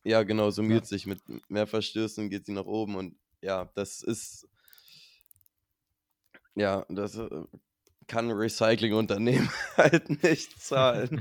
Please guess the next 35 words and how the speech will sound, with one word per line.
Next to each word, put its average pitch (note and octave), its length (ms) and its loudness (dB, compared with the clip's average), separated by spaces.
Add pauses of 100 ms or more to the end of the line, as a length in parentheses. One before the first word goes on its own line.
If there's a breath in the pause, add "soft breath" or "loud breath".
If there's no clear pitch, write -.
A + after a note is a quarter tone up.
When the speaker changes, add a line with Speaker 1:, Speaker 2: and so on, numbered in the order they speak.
(160)
Speaker 2:
<laughs> - 180 -10
Speaker 1:
Da C3 120 6
musst E3 300 6
du D#3+ 80 10
schon E3+ 240 6
Öl D3+ 240 8
verkaufen B2+ 580 6
für B2 260 0
oder A2 300 2
so, G#2+ 280 -4
was B2+ 280 -6
weiß A2 280 -4
ich. G#2+ 160 -4
Speaker 2:
Vielleicht, B2 540 2 (140)
vielleicht C3+ 320 6
müssen D3+ 280 0
wir D3 80 12
Speaker 1:
Und - 60 12
Speaker 2:
dann C3+ 80 8
statt G#3+ 140 10
Speaker 1:
dazu C#3+ 180 8
Speaker 2:
der B3+ 120 10
Speaker 1:
noch, B3 160 12
Speaker 2:
Ko-, F3 100 10
Speaker 1:
äh, G3 60 8
sorry, F3+ 320 10
Speaker 2:
Ko- F3 60 10
Speaker 1:
aber E3+ 140 4
da F3 100 6
muss G#3+ 180 4
ich A3+ 60 -8
noch F#3+ 100 0
mal F3+ 140 6
ganz F3+ 280 2
kurz, F#3+ 420 2